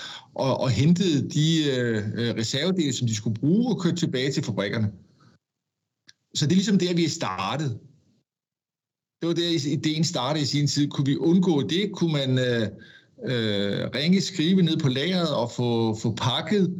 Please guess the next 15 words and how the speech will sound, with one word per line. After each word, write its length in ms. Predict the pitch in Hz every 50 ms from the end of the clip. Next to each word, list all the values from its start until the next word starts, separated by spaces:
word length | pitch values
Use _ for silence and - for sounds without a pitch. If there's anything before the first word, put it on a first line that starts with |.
| - - - - _ _ _ _ _ - -
øh, 160 | 143 127 123
compu-, 360 | 117 110 117 123 127 123 - -
øh, 320 | 123 123 117 113 110 110
hvad 140 | 107 110 101
det 80 | 104
hedder 140 | 104 110 107
det, 160 | 110 107 -
robotten, 500 | 104 95 - 120 123 151 175 175 214 190
og 120 | 98 110 135
så 120 | - 175
kørte 360 | 170 - 139 147 165 185 190
robotten 640 | 180 185 - 107 - 117 123 143 151 165 160 143 -
frem 240 | - 135 156 196 190 - - - - _ _ _ _ _ _ -
og 340 | - 135 - - - 110 123
afleverede 640 | 143 165 165 170 147 143 127 113 110 107 107 104